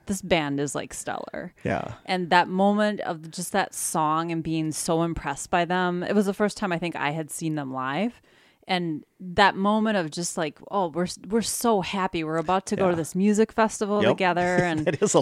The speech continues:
Speaker 2: lot like
Speaker 1: it was,
Speaker 2: mine.
Speaker 1: like, the perfect moment, the perfect weekend. It wasn't really about the song. It's a great song. It was just that moment
Speaker 2: That moment in
Speaker 1: of,
Speaker 2: time.
Speaker 1: yeah,
Speaker 2: Yep.
Speaker 1: not a care in the world.
Speaker 2: Yes, and that's
Speaker 1: And
Speaker 2: exactly what
Speaker 1: so
Speaker 2: mine
Speaker 1: much
Speaker 2: was. Not a care,
Speaker 1: anticipation.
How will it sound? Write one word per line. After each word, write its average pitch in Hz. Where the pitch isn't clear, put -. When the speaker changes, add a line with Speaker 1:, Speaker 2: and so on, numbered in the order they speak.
Speaker 2:
lot 127
like 135
Speaker 1:
it 170
was, 123
Speaker 2:
mine. 226
Speaker 1:
like, 226
the 220
perfect 208
moment, 180
the 165
perfect 190
weekend. 170
It 202
wasn't 240
really 254
about 180
the 156
song. 170
It's 180
a 214
great 233
song. 147
It -
was 185
just -
that 165
moment 170
Speaker 2:
That 117
moment 120
in 113
Speaker 1:
of, 160
Speaker 2:
time. 104
Speaker 1:
yeah, 202
Speaker 2:
Yep. 123
Speaker 1:
not 175
a 185
care 180
in 190
the 196
world. 151
Speaker 2:
Yes, -
and 151
that's 127
Speaker 1:
And 139
Speaker 2:
exactly 131
what 143
Speaker 1:
so 202
Speaker 2:
mine 180
Speaker 1:
much 202
Speaker 2:
was. 175
Not 123
a 190
care, 135
Speaker 1:
anticipation. 139